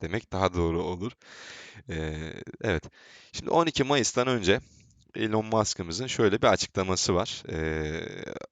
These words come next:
on bir Mayıs'a bakalım. Ee, Tesla'nın Doge ile yani Dogecoin'le, e, ödeme almasını kabul ediyor musunuz? Sesim bile burada şey oldu biraz sürçtü. Bakın bu spontane şaka coin ile ödeme alalım mı diye soruyor.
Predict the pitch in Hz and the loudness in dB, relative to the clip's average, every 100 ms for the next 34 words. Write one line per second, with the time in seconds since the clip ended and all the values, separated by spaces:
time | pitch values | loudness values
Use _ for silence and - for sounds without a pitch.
0 | - 98 95 104 110 82 73 - - - | -2 0 2 2 0 0 -4 -6 -10 -10
1 | - - 107 156 - - - - - - | -10 -6 -8 -8 -16 -20 -20 -20 -20 -20
2 | - _ - _ 165 190 - 151 120 165 | -20 _ -20 _ 6 6 6 2 -2 -4
3 | - _ _ 101 135 143 202 87 82 80 | -14 _ _ 12 12 12 6 0 -2 -2
4 | 82 82 110 123 120 - 90 76 80 147 | -6 8 12 12 8 6 2 2 -4 -6
5 | 202 - - 90 85 98 98 110 107 107 | -6 -10 -4 -2 2 4 6 4 2 0
6 | 113 87 - 165 127 117 117 107 120 110 | 0 -2 -4 -2 2 4 6 6 4 2
7 | 90 - 73 - - 98 117 104 98 104 | -2 -12 -8 -6 -2 -2 -2 -2 2 4
8 | 101 98 110 104 101 98 85 80 80 - | 4 4 4 6 4 4 0 -2 -4 -6
9 | - 101 - 170 143 - 92 107 95 - | -6 -6 -6 -2 -2 -2 -4 0 0 0
10 | - - - - - 120 127 123 120 113 | -12 -20 -14 -4 0 4 4 4 2 0
11 | 80 - _ _ - - - 104 101 147 | -2 -8 _ _ -20 -12 -2 0 2 4
12 | 107 85 78 76 90 - 113 107 104 147 | 6 4 2 -4 -4 6 8 8 6 6
13 | 131 147 104 78 80 87 156 - - 113 | 6 6 4 -2 -2 0 0 2 2 2
14 | 80 | 0